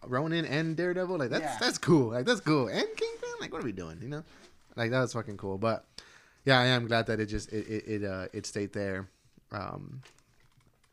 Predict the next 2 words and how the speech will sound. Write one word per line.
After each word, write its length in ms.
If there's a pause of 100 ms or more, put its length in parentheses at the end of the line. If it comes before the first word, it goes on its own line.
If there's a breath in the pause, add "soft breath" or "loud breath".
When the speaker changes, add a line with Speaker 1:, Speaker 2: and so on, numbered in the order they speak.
(3500 loud breath)
Speaker 1:
alrighty. 640 (480 loud breath)
So, 460